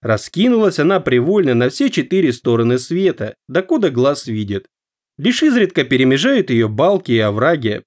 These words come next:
прочёсывают гребешки невысоких холмов и курганов.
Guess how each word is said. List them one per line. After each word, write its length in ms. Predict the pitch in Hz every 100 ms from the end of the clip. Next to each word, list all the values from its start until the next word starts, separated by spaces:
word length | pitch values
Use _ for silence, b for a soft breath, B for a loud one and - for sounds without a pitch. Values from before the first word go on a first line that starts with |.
| -
прочёсывают 720 | 117 117 135 123 110 104 98
гребешки 680 | 107 107 117 - 240 240 _ _ _ -
невысоких 500 | 156 233 349 247 -
холмов 540 | 151 127 113 131 -
и 100 | 170
курганов. 640 | 170 202 202 226 139 107